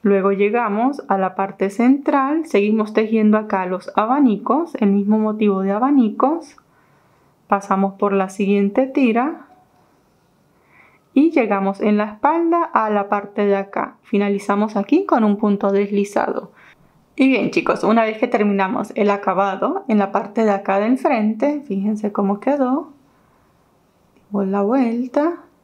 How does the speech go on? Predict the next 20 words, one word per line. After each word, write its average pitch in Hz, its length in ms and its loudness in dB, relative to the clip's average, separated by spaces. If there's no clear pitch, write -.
Llegamos 202 520 -2
hasta 214 380 0
acá, 277 380 0
aquí 226 180 -2
finalicé 208 540 0
con 190 180 -2
un 196 120 0
punto 226 360 0
deslizado, 233 800 0
corté 285 460 0
y 370 40 4
oculté 208 420 0
la 196 200 0
hebra, - 460 -6
¿sí? - 340 -4
Así 196 300 -6
quedó 190 280 -6
en 190 100 -2
el 196 120 -4
frente 277 760 0